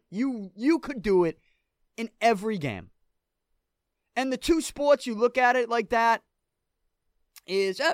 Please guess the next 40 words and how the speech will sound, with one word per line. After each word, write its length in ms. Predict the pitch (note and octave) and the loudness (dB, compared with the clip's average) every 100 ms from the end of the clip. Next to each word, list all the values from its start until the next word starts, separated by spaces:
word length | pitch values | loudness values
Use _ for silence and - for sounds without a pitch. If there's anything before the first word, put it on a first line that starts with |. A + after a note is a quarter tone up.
| - | -2
maybe, 320 | F4+ G4+ G#4 | -2 -2 -4
maybe 240 | E4+ F#4 G#4+ | -4 -4 -4
even 220 | C4 G#3 | -4 -6
three. 400 | D3 C#3+ C3+ A2+ - _ | -6 -4 -4 -6 -12 _
I 100 | - | -2
don't 160 | G4 G4 | 0 2
know 120 | D#4+ | 2
that 140 | C4 G#3+ | 4 0
I 40 | |
put 200 | - F3+ | 0 -2
hockey 400 | C#3+ D3 D3 C#3 | 0 0 -2 -6
in 100 | B2 | -6
this 160 | A#2 - | -8 -8
category, 580 | A#2+ A2+ G2 F#2 F2 _ _ _ _ | -8 -8 -10 -14 -14 _ _ _ _
'cause 160 | - G#3 | -4 -2
I 60 | G#3 | -2
do 180 | C#4 | -4
think 240 | B3 C#4 A#3 | -2 -4 0
there's 160 | G#3+ | -2
just, 380 | F3+ G3 - D#3 | -2 -10 -10 -2
there's 180 | A3 A3+ | 0 0
a 60 | F#3+ | -4
difference. 800 | - G3+ F#3 D3+ G#2+ - - - _ _ _ _ | 0 0 0 -6 -8 -12 -18 -20 _ _ _ _
Yeah, 160 | - D4+ | 2 4
you 160 | C#4 C#4 | 4 0
see 180 | D#4+ | -4
bad 320 | G#3+ G#3 G#3+ - | 0 2 2 0
calls 680 | F#3 E3+ B2 G#2+ - - _ | 0 2 0 -4 -16 -20 _
in 120 | F#3 | -8
the 100 | E3 | -6
N 140 | D#3+ D3 | -6 -6
H 200 | A#2 - | -8 -8
L, 320 | A2 E2 D2+ _ _ _ _ _ _ _ _ _ _ - | -8 -10 -14 _ _ _ _ _ _ _ _ _ _ -20
but 340 | C3 A3 A3 - | -6 2 2 4
I 100 | G#3 | -2
don't 420 | D#3+ - C#4+ D#4 _ - | -2 0 0 0 _ -6
think 280 | B3 A3+ | -6 -4
it's 180 | F#3+ - - | -8 -8 -4
ever 340 | G#3 A3+ G#3+ | 0 2 2
as 720 | F#3 E3 D3+ C3+ A#2 - - | 2 2 2 -2 -4 -12 -14